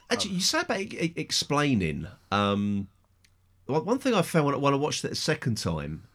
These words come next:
Speaker 1: 'cause when I watched it Sunday night, the, the kids were sitting with me as well and sort of asking lots of questions, so I couldn't really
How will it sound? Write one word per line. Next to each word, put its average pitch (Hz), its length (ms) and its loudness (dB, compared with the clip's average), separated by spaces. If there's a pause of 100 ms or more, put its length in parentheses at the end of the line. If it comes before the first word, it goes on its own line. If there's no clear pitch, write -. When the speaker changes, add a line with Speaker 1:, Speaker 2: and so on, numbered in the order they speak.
(140)
Speaker 1:
'cause 104 140 -6
when 127 120 4
I 127 40 4
watched 131 260 0
it 110 100 -2
Sunday 104 340 0
night, 98 180 0
the, 92 80 0
the 90 160 -6
kids - 400 -4
were 92 220 0
sitting 85 360 -4
with 90 180 -4
me 90 160 0
as 82 140 -2
well 85 340 0
and 80 220 -4 (160)
sort - 180 -12
of - 80 -6
asking 80 320 -4
lots 82 160 -6
of 82 60 -12
questions, 82 340 -6
so 82 80 -4
I 80 40 -4
couldn't 101 220 -6
really 85 400 0